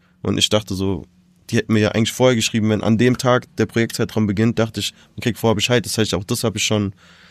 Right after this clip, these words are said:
wie gesagt, und dann Panikattacke des Todes, weil ich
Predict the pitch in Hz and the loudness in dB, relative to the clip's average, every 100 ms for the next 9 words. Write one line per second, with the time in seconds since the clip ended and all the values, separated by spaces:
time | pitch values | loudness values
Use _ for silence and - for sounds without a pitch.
0 | _ - 98 101 95 90 107 123 120 - | _ -4 -2 -2 -2 2 2 4 2 0
1 | _ _ - - 110 110 101 107 110 98 | _ _ -8 -2 0 2 0 -2 -4 -6
2 | - - 117 98 - 98 90 - | -4 -2 -2 -2 -4 -4 -4 -6